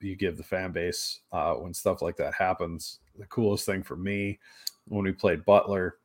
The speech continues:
one of the parents came up to me and Chad and said,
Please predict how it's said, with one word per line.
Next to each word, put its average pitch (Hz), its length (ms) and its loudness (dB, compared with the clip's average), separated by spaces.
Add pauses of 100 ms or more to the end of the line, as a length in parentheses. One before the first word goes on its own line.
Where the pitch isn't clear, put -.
(300)
one 98 180 -2
of 85 40 -4
the 82 80 -2
parents 101 360 2
came 95 200 2
up 95 180 2
to 85 360 2
me 101 140 -2
and 87 120 -4
Chad 95 480 6
and 82 140 -8
said, 87 320 0